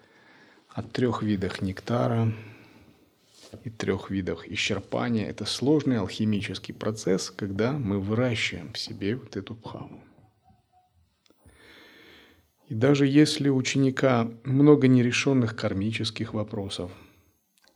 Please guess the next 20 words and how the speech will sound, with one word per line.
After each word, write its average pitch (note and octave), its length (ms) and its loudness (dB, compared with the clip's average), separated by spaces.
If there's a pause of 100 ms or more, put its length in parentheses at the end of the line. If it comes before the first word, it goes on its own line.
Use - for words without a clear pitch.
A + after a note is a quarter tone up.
(140)
неотвеченные C#3 640 4
концептуальные A2 840 0
вопросы, G2 600 -4 (2000)
но C3 380 4
он A2 140 0
чувствует D#3+ 520 6
эту A2+ 180 2
бхаву, A2+ 580 4 (380)
процесс B2 640 0
алхимической A2+ 760 -2
трансформации, A#2 800 -2
он A2 200 2
идёт. F2 340 -4
И A2+ 40 -8
со A2+ 200 -4
временем A#2 520 0
бхава, A#2 440 2
набирая G2 480 0
силу E3+ 460 0
изнутри, A2+ 640 0